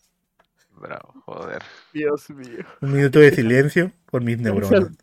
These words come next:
Speaker 2: Michael Bay.
Speaker 1: Michael Bay
Speaker 3: Nemesis
Speaker 1: sacó
Speaker 3: Prime.
Speaker 1: el Cockman.
Speaker 3: Aquí es,
Speaker 2: Eh,
Speaker 3: ah,
Speaker 2: eh,
Speaker 3: mande.
Speaker 2: dura, ¿durará mucho Nemesis Prime?
Speaker 3: ¿Será importante Nemesis Prime en la historia?
Speaker 1: Me imagino que sí.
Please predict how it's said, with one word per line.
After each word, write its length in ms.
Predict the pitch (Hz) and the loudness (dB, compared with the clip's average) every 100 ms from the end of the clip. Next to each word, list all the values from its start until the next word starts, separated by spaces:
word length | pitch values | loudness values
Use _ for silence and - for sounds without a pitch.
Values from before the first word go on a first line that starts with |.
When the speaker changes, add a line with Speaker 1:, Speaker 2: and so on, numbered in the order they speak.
| 202 190 - | -10 -10 -6
Speaker 2:
Michael 160 | 165 156 151 - | -2 -2 -2 -8
Bay. 220 | 208 214 - - - _ _ _ _ _ _ _ _ - - _ _ _ _ _ _ _ _ _ _ _ _ - | -10 -10 -14 -16 -16 _ _ _ _ _ _ _ _ -20 -20 _ _ _ _ _ _ _ _ _ _ _ _ -18
Speaker 1:
Michael 360 | 110 107 110 | -18 -14 -12
Bay 360 | 104 110 117 113 - _ _ | -6 -6 -6 -10 -20 _ _
Speaker 3:
Nemesis 360 | 123 139 143 160 - 175 | -4 -2 0 -2 0 -2
Speaker 1:
sacó 160 | - - _ _ | -2 -12 _ _
Speaker 3:
Prime. 520 | 123 117 101 98 101 | -2 0 -2 -6 -12
Speaker 1:
el 140 | 120 110 | -10 -8
Cockman. 460 | - - 117 107 104 - | -10 -6 -6 -6 -8 2
Speaker 3:
Aquí 260 | 165 170 | 2 4
es, 80 | 208 | 2
Speaker 2:
Eh, 60 | 185 | 2
Speaker 3:
ah, 120 | 208 - | 2 0
Speaker 2:
eh, 140 | 185 - _ _ _ | -10 -14 _ _ _
Speaker 3:
mande. 220 | 123 135 143 | -8 -6 -4
Speaker 2:
dura, 360 | 175 202 180 - _ _ _ - | 0 2 0 -2 _ _ _ -10
¿durará 500 | 147 151 135 135 190 | -4 0 2 2 0
mucho 540 | 190 208 - 233 190 | -2 -6 -4 -2 0
Nemesis 460 | 156 175 190 160 - | -2 -4 -6 -10 -8
Prime? 320 | 139 160 240 | -4 -2 -4
Speaker 3:
¿Será 320 | 311 165 147 | 2 4 6
importante 760 | 175 170 208 - 170 190 226 214 | 6 6 4 6 6 6 6 4
Nemesis 500 | 170 208 - 160 - | 4 2 0 -6 -4
Prime 320 | 156 156 196 | 4 4 6
en 40 | 196 | 2
la 60 | |
historia? 580 | 139 - 151 165 220 302 _ _ _ _ _ _ _ - _ - | -2 2 4 6 4 0 _ _ _ _ _ _ _ -20 _ -8
Speaker 1:
Me 40 | |
imagino 340 | 127 107 107 101 | -4 -4 -6 -8
que 100 | - | -8
sí. 220 | 135 | -8